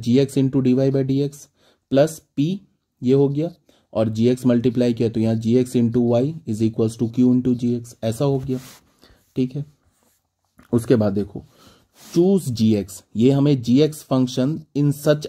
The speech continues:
a way that right hand side become a derivative of y into gx। हमने ये जो gx फंक्शन मल्टीप्लाई किया है ना, ये gx फंक्शन,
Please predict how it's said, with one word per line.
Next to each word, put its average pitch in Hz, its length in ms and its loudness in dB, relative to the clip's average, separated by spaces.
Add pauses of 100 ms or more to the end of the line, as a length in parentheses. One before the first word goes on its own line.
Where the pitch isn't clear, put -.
a 143 140 0
way 101 180 0 (540)
that 123 440 0
right 147 340 0
hand 160 220 -2
side 131 460 -2
become 117 480 0
a 117 220 0
derivative 120 680 2
of 117 180 -8
y 101 200 0
into 98 340 -4
gx। 98 400 -12 (340)
हमने 123 220 4
ये 147 140 4
जो 147 160 2
gx 143 440 0
फंक्शन 131 320 0
मल्टीप्लाई 120 520 0
किया 107 180 -4
है 120 60 -2
ना, 175 60 -2
ये 170 180 0
gx 113 360 -2
फंक्शन, 101 360 -6